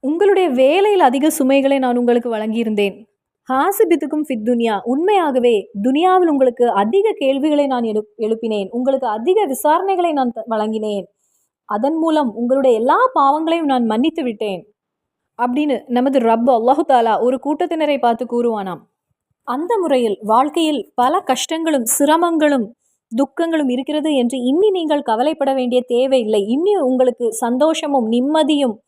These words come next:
ஆனந்தமான ஒரு வாழ்க்கையும் மட்டுமே அப்படின்னு ஒரு கூட்டத்தினரை பார்த்து கூறுவதாக இந்த ஹதீஸ் நமக்கு கற்றுத்தருகிறது.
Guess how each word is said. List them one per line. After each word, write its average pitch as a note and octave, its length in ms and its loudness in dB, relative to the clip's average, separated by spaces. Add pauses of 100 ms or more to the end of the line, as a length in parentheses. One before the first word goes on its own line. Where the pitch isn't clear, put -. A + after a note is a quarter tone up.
(400)
ஆனந்தமான D#4 680 0
ஒரு C4+ 120 0
வாழ்க்கையும் A#3+ 460 0
மட்டுமே C4 440 -4 (140)
அப்படின்னு B3+ 440 0
ஒரு C#4 240 4
கூட்டத்தினரை D#4 540 -2
பார்த்து C#4+ 300 0
கூறுவதாக B3+ 640 0
இந்த A#3 220 -2
ஹதீஸ் A#3 420 -2
நமக்கு G#3+ 260 -4
கற்றுத்தருகிறது. G3 720 -2